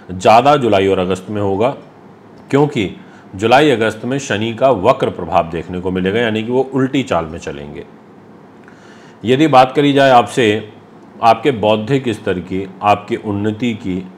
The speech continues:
इन सब चीज़ों की, तो मैं ये बोलूँगा कि पूरे जून में और बारह जुलाई तक जो आपका मंगल ग्रह है वो स्वराशि का होकर के मेष में रहेगा, यानी कि फिफ्थ हाउस में रहेगा। और इस घर में मंगल का रहना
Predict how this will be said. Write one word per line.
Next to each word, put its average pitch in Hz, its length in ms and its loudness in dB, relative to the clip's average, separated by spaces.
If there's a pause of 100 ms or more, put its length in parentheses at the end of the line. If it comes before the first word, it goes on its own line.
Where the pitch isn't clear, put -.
इन 110 160 -4
सब 104 200 -6
चीज़ों 87 280 -6
की, 120 160 -6
तो 127 140 -6
मैं 123 120 -2
ये 123 60 0
बोलूँगा 101 400 -2 (460)
कि 120 100 -2
पूरे 147 540 2
जून 107 320 -4
में 139 280 -2 (320)
और 139 160 2
बारह 104 300 4
जुलाई 82 320 -4
तक 87 240 -10
जो 98 180 0
आपका 117 300 4
मंगल 110 380 -2
ग्रह 95 260 2
है 101 200 -4 (800)
वो 135 160 2
स्वराशि 143 800 2
का 117 120 0
होकर 92 380 -4
के 135 240 -4 (160)
मेष 117 380 -2
में 104 140 -2
रहेगा, 87 360 -2
यानी 104 260 -2
कि 143 120 -6
फिफ्थ 110 360 -4
हाउस 80 200 -4
में 82 140 -12
रहेगा। 78 380 -12 (800)
और 135 260 0
इस 175 160 0
घर 127 220 0
में 143 140 -2
मंगल 120 360 0
का 107 120 -2
रहना 90 400 -4